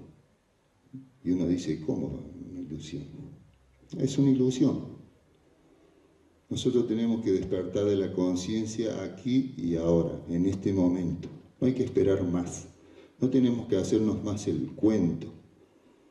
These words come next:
sino esta es una realidad. Pronto, ya este año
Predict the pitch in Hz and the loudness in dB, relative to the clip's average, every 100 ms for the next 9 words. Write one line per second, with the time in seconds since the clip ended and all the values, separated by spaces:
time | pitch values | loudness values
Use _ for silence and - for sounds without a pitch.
0 | _ - 92 95 104 - 107 - 104 95 | _ -6 0 4 4 2 0 0 0 0
1 | 90 87 87 87 87 82 - - - _ | 0 0 2 4 4 2 -4 -16 -20 _
2 | _ _ 110 139 165 160 170 170 - - | _ _ 2 6 4 4 2 0 -6 -16
3 | - _ _ _ 85 82 - 85 - - | -20 _ _ _ -2 0 0 0 0 -4
4 | 82 | -2